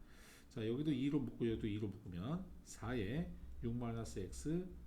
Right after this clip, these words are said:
칠 마이너스 X는 사십팔이 돼서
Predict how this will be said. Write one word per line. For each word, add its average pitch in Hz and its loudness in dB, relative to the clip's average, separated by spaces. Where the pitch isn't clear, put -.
칠 160 0
마이너스 131 -2
X는 135 -2
사십팔이 - -4
돼서 110 0